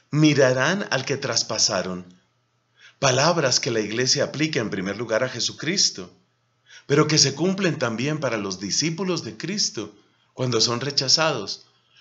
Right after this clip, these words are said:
cuando son traspasados por la calumnia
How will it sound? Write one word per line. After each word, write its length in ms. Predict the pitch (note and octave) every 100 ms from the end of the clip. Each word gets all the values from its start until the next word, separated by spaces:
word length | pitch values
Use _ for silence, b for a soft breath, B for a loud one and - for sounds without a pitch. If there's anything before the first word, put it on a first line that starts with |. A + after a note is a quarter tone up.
| b -
cuando 260 | D3 B2+
son 220 | B2 B2+
traspasados 720 | B2+ C#3+ - B2+ - C3 E3+ D#3+
por 160 | D3
la 120 | B2
calumnia 600 | A#2 A2+ D3+ D#3+ G#2+ E2+